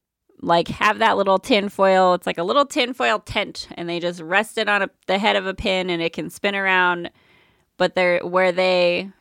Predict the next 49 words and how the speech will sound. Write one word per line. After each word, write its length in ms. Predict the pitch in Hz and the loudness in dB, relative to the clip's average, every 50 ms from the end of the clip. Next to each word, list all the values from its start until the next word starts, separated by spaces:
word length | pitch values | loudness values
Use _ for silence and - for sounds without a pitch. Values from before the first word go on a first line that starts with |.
| _ - | _ -6
and 100 | 185 190 | -4 -2
they 80 | 185 | -2
put 280 | 185 - - 240 202 - | -2 0 0 0 0 0
some 200 | - 240 214 214 | -2 -6 -4 -4
kind, 280 | 196 202 190 185 175 - | -2 0 0 0 0 -2
like, 180 | 170 160 156 | -2 0 2
a 100 | 165 160 | 0 0
glass, 600 | 160 156 165 170 170 170 170 - - - - - _ _ _ _ _ _ _ _ _ _ _ _ _ _ _ _ _ | 0 2 4 6 6 6 4 2 -4 -20 -20 -20 _ _ _ _ _ _ _ _ _ _ _ _ _ _ _ _ _
you 140 | - - 175 | -8 -8 -4
know, 320 | 175 160 160 156 151 165 160 _ _ _ - | -4 -2 -2 -4 -4 -6 -10 _ _ _ 0
Beauty 260 | 254 277 277 277 277 | 2 2 4 4 4
and 180 | 269 262 262 254 | 4 4 4 2
the 60 | 247 | 2
Beast, 360 | 226 254 247 247 - - - | 4 4 4 4 2 2 0
the 80 | 214 208 | 2 2
rose 340 | 214 214 214 214 214 214 214 | 4 4 4 4 4 2 -2
in 100 | 208 208 | -4 -2
the 80 | 196 | 0
little 200 | 196 202 196 196 | 2 2 2 2
glass 360 | 185 190 196 196 196 196 - | 2 2 4 4 4 2 0
dome 280 | - 196 196 196 185 190 | 0 2 2 2 2 -2
thing, 240 | 175 190 185 180 180 | -2 -2 -2 -2 0
they 100 | 175 175 | -2 -2
put 200 | - 214 190 - | 0 0 0 2
that 160 | 196 185 180 | 2 4 4
over 160 | 185 175 175 | 4 2 2
the 100 | 180 180 | 0 0
top 300 | - - 190 185 175 - | 0 2 2 2 2 0
so 120 | - - 175 | -2 0 0
that 120 | 175 170 | 0 0
it's 120 | 175 - | 0 0
not, 160 | 190 175 175 170 | 0 0 0 0
like, 140 | 175 165 | 0 -2
wind 320 | 170 170 175 180 175 175 175 | 0 -2 -2 -2 -2 -2 -2
or 100 | 170 170 | -2 -2
whatever 360 | 170 170 170 170 165 170 165 | -2 -2 -2 -2 -2 -4 -4
that's 200 | 160 160 - - | -4 -6 -8 -8
affecting 440 | 165 - 175 170 170 - 175 165 170 | -4 -2 0 -2 0 0 -2 -2 0
it, 160 | 170 160 156 | -2 -2 -4
and 200 | 160 165 165 165 | -4 -4 -4 -2
they 140 | 170 170 160 | -2 -2 0
get 140 | 170 175 170 | 2 2 2
it 120 | 170 170 | 0 -2
to 200 | - 175 165 165 | -2 -2 -2 -2
move, 500 | 156 156 160 170 165 165 165 156 - - _ - | -2 -4 -4 -2 -2 -2 -2 -4 -8 -16 _ -10
you 100 | - 165 | -8 -6
know, 160 | 160 156 156 | -6 -6 -8
counterclockwise, 880 | - - 131 147 151 151 156 - 170 170 - - 165 165 160 160 156 - | -8 -8 -8 -6 -6 -6 0 2 0 0 2 2 2 2 2 2 0 0
clockwise. 500 | - 160 160 - - 156 151 151 - - | 0 0 0 2 2 0 0 0 -4 -10